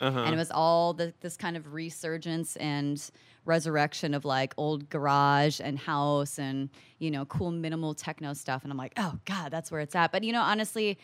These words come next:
Speaker 2: it wasn't, it, and a lot of it is now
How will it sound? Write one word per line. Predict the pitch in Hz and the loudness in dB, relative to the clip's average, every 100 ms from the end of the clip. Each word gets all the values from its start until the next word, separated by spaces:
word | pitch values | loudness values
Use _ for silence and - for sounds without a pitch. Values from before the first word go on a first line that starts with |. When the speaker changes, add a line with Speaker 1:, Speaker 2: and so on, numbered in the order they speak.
| - - | -16 -16
Speaker 2:
it | - - | -12 -2
wasn't, | 196 202 185 _ _ | 0 0 -6 _ _
it, | 196 - | -6 -2
and | - 202 196 - | 0 2 2 2
a | |
lot | 190 180 190 | 6 6 6
of | |
it | 185 190 - | 4 4 2
is | 160 151 | -6 -2
now | 156 156 | -2 -2